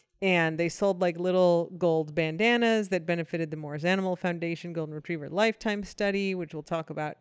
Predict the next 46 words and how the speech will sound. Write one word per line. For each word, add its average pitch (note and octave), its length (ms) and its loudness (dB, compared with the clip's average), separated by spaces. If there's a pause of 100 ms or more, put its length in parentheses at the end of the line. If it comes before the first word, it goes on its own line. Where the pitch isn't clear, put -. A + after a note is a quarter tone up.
in D#3+ 180 -12
a D3+ 60 -12
bit. G3 380 0 (360)
And D#3+ 300 -2
it - 80 -4
was D#3 120 -4
just A3 300 2
lovely. E3+ 480 4
Like, D3+ 180 -2
all F#3+ 180 6
these G#3+ 160 0
people, F3+ 360 0
and E3 120 -2
then D#3 140 -6
the D#3 100 -8
guy E3 520 0 (140)
who E3 400 -4
owned, E3 500 -2 (320)
who E3 140 -2
was, D#3 240 -4
like, D3+ 180 -6
the D3+ 400 -6
person E3 460 -2
of D3+ 160 -8
Spencer D#3+ 400 -4
and D#3 100 -8
Penny A3+ 260 2
was G#3 140 0
there. F#3 220 2
He F#3 160 0
and F3 80 -2
I D#3 80 -2
are, D#3 160 -2
like, D3 180 -4
kinda D3+ 200 -8
pals D3+ 340 -4
on D3 260 -8 (540)
Instagram. E3+ 720 0 (540)
And, D#3 540 0
uh, C#3+ 480 -2 (480)
it G#3+ 140 -6
was A3 180 -6
a - 20 -8
very A#3+ 240 0
lovely A3+ 360 -2
tribute. G#3+ 420 0